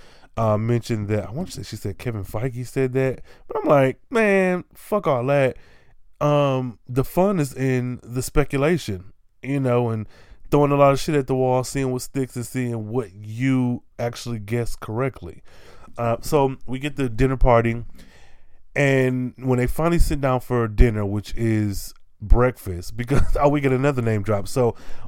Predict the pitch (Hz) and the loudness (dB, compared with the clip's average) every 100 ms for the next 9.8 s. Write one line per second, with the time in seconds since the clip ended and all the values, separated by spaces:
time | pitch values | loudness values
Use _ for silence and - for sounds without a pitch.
0 | - 123 120 117 - 123 135 123 120 143 | -2 2 4 2 -2 2 4 4 4 4
1 | 151 131 123 123 131 139 127 117 123 135 | 6 2 2 2 2 0 0 2 0 0
2 | 127 120 117 117 - 131 - 117 123 120 | 0 2 2 2 4 4 4 -2 -2 -2
3 | 113 117 120 117 113 - - - 110 120 | -2 0 2 2 0 -6 -20 -6 -2 0
4 | - 107 123 123 - - 113 113 120 - | -2 -2 0 -2 -4 -2 0 0 -2 -4
5 | 123 107 - 120 110 110 113 113 107 - | -4 -4 -6 -6 -4 -2 0 0 -2 -6
6 | 104 107 107 95 127 185 110 107 104 - | -6 -4 -4 -2 2 2 0 -6 -6 -14
7 | - - 147 170 180 185 - 139 160 147 | -14 -10 -6 -4 -2 -2 -4 -6 -4 -4
8 | 123 120 110 104 120 123 120 - - 131 | -4 -6 -6 -4 -4 -4 -6 -8 -10 -2
9 | 143 139 - - - - 143 | 0 0 -4 -8 -12 -8 -8